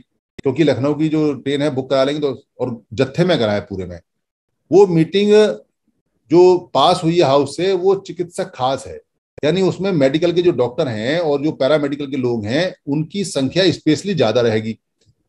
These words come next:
पर इस बार हमारा कॉम्पिटिशन रहेगा नॉन मेडिकल और मेडिकल से। इस बार हम कोशिश करेंगे कि नॉन मेडिकल के लोग ज्यादा हों, क्योंकि ये नाम चिकित्सक खास जरूर है,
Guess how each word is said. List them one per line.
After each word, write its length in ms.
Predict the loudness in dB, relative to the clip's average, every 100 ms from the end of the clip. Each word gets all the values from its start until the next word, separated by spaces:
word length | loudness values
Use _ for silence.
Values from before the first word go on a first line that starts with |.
| _ _
पर 120 | 2
इस 180 | 2 2
बार 200 | 2 2
हमारा 280 | 2 2 2
कॉम्पिटिशन 500 | 2 0 -2 -4 -2
रहेगा 640 | -2 -2 2 4 2 0 -6
नॉन 220 | -6 -4
मेडिकल 380 | -4 -4 -2 0
और 80 |
मेडिकल 360 | 0 -4 -8 -12
से। 220 | -12 -10
इस 100 | -2
बार 140 | 2 2
हम 100 | 2
कोशिश 280 | 2 0 -2
करेंगे 380 | -2 0 0
कि 120 | 0 0
नॉन 280 | 0 0
मेडिकल 360 | 0 -2 -4 -4
के 120 | -4
लोग 220 | -2 -2
ज्यादा 240 | -2 -2 -2
हों, 180 | -6 -8 _ _ _ _ _ _ -6
क्योंकि 220 | -4 -2
ये 180 | 2 4
नाम 400 | 4 2 2 -2
चिकित्सक 380 | -6 -6 -4 -2
खास 200 | 2 2
जरूर 300 | 2 2 2
है, 200 | 0